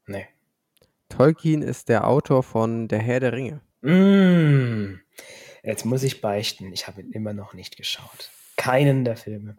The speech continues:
Speaker 2: Alter.
Speaker 1: Schande,
Speaker 2: Und Hobbit dann
Speaker 1: Schande.
Speaker 2: natürlich auch nicht.
Speaker 1: Nee, auch nicht.
Speaker 2: Ja, okay. Aber Herr der Ringe ist definitiv auch geiler als, äh, der Hobbit, muss man sagen. Die Serie ist, hat mir auch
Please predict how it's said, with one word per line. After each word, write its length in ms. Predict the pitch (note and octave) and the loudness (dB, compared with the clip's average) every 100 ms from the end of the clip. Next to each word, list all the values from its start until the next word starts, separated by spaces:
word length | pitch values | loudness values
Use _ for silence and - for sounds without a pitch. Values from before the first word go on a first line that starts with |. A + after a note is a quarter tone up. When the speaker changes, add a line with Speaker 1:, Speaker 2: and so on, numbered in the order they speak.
| - | -12
Speaker 2:
Alter. 1120 | - F#2 - - - C#2+ - - - G2+ A#2+ | -6 -4 -4 -8 -10 -12 -14 -12 -12 -10 -8
Speaker 1:
Schande, 220 | - - | -4 -2
Speaker 2:
Und 120 | B2 C#3 | 0 2
Hobbit 220 | C3+ B2 | 4 4
dann 60 | B2 | 2
Speaker 1:
Schande. 60 | A#2 | 2
Speaker 2:
natürlich 280 | G2+ A#2 A2 | -2 -4 -2
auch 100 | G#2+ | -4
nicht. 320 | G#2 - _ _ _ - | -8 -12 _ _ _ -20
Speaker 1:
Nee, 180 | F2+ E2+ | -20 -20
auch 120 | - F#2 | -20 -20
nicht. 260 | F#2 - | -18 -12
Speaker 2:
Ja, 120 | A#2+ G#2+ | -6 -6
okay. 220 | - - | -6 -6
Aber 240 | A2 B2 | 2 2
Herr 180 | A#2+ C#3 | 6 4
der 100 | C3+ | 4
Ringe 180 | B2 B2 | 0 -2
ist 180 | A2+ - | -2 -4
definitiv 480 | A2+ A2+ - A2 | -4 -6 -6 -6
auch 260 | A2+ A2+ - | -8 -10 -8
geiler 360 | - A2 A#2 A#2+ | -4 -2 -2 -4
als, 380 | A#2+ - - - | -6 -8 -20 -8
äh, 320 | A#2+ A#2 A#2+ | -4 -2 -2
der 160 | B2+ B2 | -4 -4
Hobbit, 240 | B2+ C3 | -4 -6
muss 160 | C#3 C3+ | -6 -6
man 120 | C3 | -4
sagen. 340 | C3 C3 D3 D3+ _ _ | -4 -4 -4 -10 _ _
Die 440 | C3 A#2+ A#2 A2+ - | -2 0 2 0 -4
Serie 380 | B2+ E3 C#4 B3+ | 0 2 2 0
ist, 200 | A2+ A2+ | -2 -6
hat 340 | A#2 A#2 C#3 - | -8 -4 -4 -4
mir 180 | A2+ | -6
auch 120 | A#2+ | -6